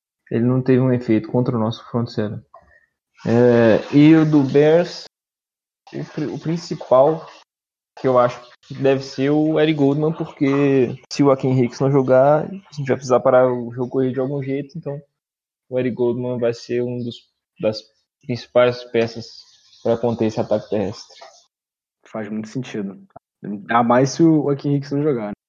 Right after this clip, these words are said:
Speaker 2: Até porque precisa parar o, o jogo com ele. Então você falou do, do Kirk Cousins contando que a gente pare o jogo,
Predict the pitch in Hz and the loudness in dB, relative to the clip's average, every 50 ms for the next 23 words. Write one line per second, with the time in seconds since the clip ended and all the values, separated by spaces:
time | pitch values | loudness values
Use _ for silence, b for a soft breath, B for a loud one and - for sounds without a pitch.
0 | _ _ _ _ _ _ _ _ _ _ _ _ _ _ _ _ _ _ _ _ | _ _ _ _ _ _ _ _ _ _ _ _ _ _ _ _ _ _ _ _
1 | _ _ _ _ _ _ _ _ 107 101 - - 101 - - 127 127 120 117 b | _ _ _ _ _ _ _ _ -12 -12 -12 -12 -16 -6 -2 -2 -2 -2 -2 b
2 | b b b b b b _ 127 131 - 135 147 147 139 156 147 139 131 131 139 | b b b b b b _ -10 -8 -2 0 0 2 2 4 4 6 6 6 6
3 | 147 147 139 139 131 139 139 135 135 120 - - - _ - - 185 190 196 190 | 4 4 2 2 2 2 2 2 0 -4 -4 -8 -20 _ 0 2 4 4 4 2
4 | 196 190 - 190 185 185 175 175 170 151 151 147 - 170 165 160 - - 156 170 | 0 -2 2 2 2 4 4 2 0 0 -2 -4 -2 -2 -2 -2 0 0 0 0
5 | 175 180 160 - _ - - 180 170 165 156 139 - 165 170 180 190 196 190 196 | 0 -4 -8 -10 _ -2 -2 0 0 -2 -4 -4 -4 -2 -2 0 -2 -4 -4 -4
6 | 165 165 165 160 - _ 165 151 151 147 143 147 143 | -6 -6 -6 -8 -6 _ -2 -2 -2 -2 -4 -6 -8